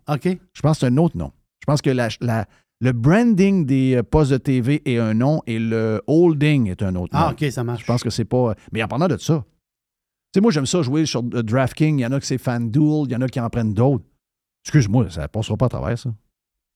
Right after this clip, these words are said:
Speaker 2: Ça perd un million quelque chose par, euh, un milliard quelque chose par année. Moi, je suis là, j'ai, hey, je dois m'imprimer du cash, je dois m'imprimer du cash. Je vois ça le matin. Une perte de un milliard quelque chose par année. Mais voyons donc,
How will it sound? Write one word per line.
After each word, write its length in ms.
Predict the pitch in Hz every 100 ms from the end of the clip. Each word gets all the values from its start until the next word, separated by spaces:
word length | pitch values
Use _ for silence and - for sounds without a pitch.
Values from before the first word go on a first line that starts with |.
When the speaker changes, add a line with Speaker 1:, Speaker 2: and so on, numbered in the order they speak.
| _ _ _ _ _ _ -
Speaker 2:
Ça 140 | 117
perd 240 | 185 220
un 100 | 202
million 420 | 208 208 185 247 247
quelque 180 | 139
chose 220 | - 208 170
par, 220 | 131 123
euh, 80 | 135
un 140 | 208
milliard 500 | 240 233 190 220 262 180
quelque 160 | 123
chose 240 | - 208 -
par 240 | 107 101
année. 400 | 117 120 170 123 _ _ -
Moi, 80 | 220
je 60 |
suis 80 | -
là, 180 | 202 127 90 _ _
j'ai, 60 | 117
hey, 160 | 139
je 60 | 123
dois 120 | 147
m'imprimer 420 | 147 120 131 147
du 140 | 110 107
cash, 200 | 147 143
je 40 |
dois 120 | 131
m'imprimer 220 | 139 143
du 80 | 127
cash. 160 | 143 107
Je 40 |
vois 120 | 120
ça 140 | 143 285
le 80 | 247
matin. 320 | 78 - 143 - _ _ _ _ _ _ _ -
Une 140 | 120
perte 320 | - 233 233
de 140 | 131 -
un 240 | - 214 247
milliard 680 | 202 156 135 143 185 180
quelque 160 | 127 101
chose 300 | - 165 165
par 120 | -
année. 160 | 73 73
Mais 80 | 160
voyons 320 | 226 370 349
donc, 340 | 240 311 247